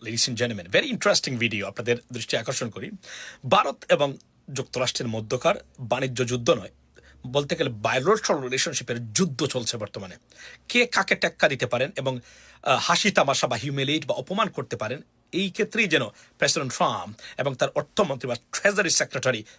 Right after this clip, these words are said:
স্কট বেসেন্টের মধ্যে চলছে আপনার লড়াই। আজকে ফক্স নিউজের সাথে একটা ইন্টারভিউতে আপনি জানেন যে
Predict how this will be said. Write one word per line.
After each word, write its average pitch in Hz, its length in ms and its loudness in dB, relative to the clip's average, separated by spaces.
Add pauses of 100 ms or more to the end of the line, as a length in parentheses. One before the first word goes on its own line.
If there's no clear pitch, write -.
স্কট - 460 2 (200)
বেসেন্টের 143 480 4
মধ্যে 117 260 -6 (200)
চলছে - 400 0 (180)
আপনার 120 260 -2
লড়াই। 104 260 -6 (440)
আজকে - 340 2 (220)
ফক্স - 400 2
নিউজের 196 200 2
সাথে 139 180 0
একটা - 180 -2
ইন্টারভিউতে 139 600 -2
আপনি - 160 -4
জানেন 156 200 2
যে 196 160 4